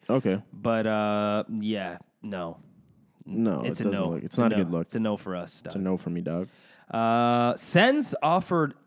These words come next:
Speaker 2: eight years, ten million dollars to Karlsson.
Speaker 1: I mean, they kinda
Speaker 2: Considering the deals that
Speaker 1: with
Speaker 2: have,
Speaker 1: Doughty,
Speaker 2: yeah,
Speaker 1: right?
Speaker 2: yeah.
Speaker 1: They
Speaker 2: Do you
Speaker 1: kinda
Speaker 2: think,
Speaker 1: had
Speaker 2: is that
Speaker 1: to.
Speaker 2: a slap in the face?
Speaker 1: No, why would it be a slap in the face?
Speaker 2: It's not a low ball deal.
Speaker 1: No,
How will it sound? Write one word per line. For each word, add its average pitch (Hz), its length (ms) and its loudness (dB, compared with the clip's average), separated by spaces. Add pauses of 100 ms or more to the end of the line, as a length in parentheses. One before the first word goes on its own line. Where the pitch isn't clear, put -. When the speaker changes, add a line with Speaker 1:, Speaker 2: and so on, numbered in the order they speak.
(100)
Speaker 2:
eight 143 240 2
years, 139 380 0
ten 131 340 0
million 113 360 0
dollars 95 520 -4 (100)
to 90 340 -8 (140)
Karlsson. - 460 -12 (1200)
Speaker 1:
I 92 140 -2
mean, 98 260 0
they 101 80 2
kinda 127 100 2
Speaker 2:
Considering 139 600 4
the 123 80 2
deals 123 460 0
that 113 120 4
Speaker 1:
with 107 100 2
Speaker 2:
have, 110 140 -2
Speaker 1:
Doughty, 95 320 2
Speaker 2:
yeah, 104 340 -2
Speaker 1:
right? 98 320 0 (160)
Speaker 2:
yeah. 110 240 -4
Speaker 1:
They 107 80 -2
Speaker 2:
Do 107 80 -4
you - 40 -6
Speaker 1:
kinda 113 200 4
Speaker 2:
think, 110 100 -2
Speaker 1:
had 104 140 2
Speaker 2:
is 101 60 0
that 139 120 6
Speaker 1:
to. 139 60 6
Speaker 2:
a - 40 6
slap 135 280 4
in 135 80 0
the 123 60 0
face? 135 480 -2 (540)
Speaker 1:
No, 220 160 4
why 107 200 4
would 127 140 4
it - 20 0
be 127 80 2
a 127 60 4
slap 127 260 0
in 127 60 -2
the 123 60 -2
face? 113 340 -2
Speaker 2:
It's 117 120 -20
not 120 160 -4
a 113 60 -2
low 120 220 2
ball 117 260 4
deal. 127 340 -2 (280)
Speaker 1:
No, 117 380 2